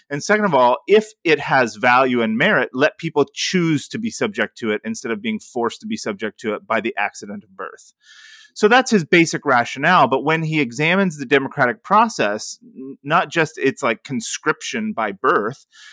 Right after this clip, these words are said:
but what we're doing is compelling our neighbors to follow our will. And, and he says the fact that someone votes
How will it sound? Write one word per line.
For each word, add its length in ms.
but 240
what 320
we're 220
doing 640
is 360
compelling 920
our 220
neighbors 800
to 120
follow 640
our 240
will. 460
And, 320
and 220
he 160
says 420
the 140
fact 320
that 160
someone 400
votes 500